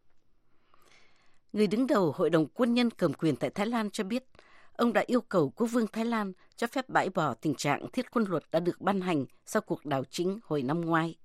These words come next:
Thủ tướng Prayut Chan-o-cha nói với các phóng viên hôm thứ Ba rằng vua Bhumibol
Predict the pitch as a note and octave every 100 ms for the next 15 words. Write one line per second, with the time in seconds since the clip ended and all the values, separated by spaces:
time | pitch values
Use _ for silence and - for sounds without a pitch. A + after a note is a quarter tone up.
0 | - _ - - - - - - F3+ -
1 | A3 A#3+ - A#3 A#3+ - - A#3 G3+ G3
2 | F#3+ - G3 E3+ - - - - F#3 G#3+
3 | B3+ C4 - G#3+ A#3 A3 G#3+ G3 G#3+ -
4 | A3+ G#3 G3 F#3 - - - - D#3 F3+
5 | D#3 D3+ A#3+ A3+ G#3+ A#3+ G#3+ A3+ - A3+
6 | G#3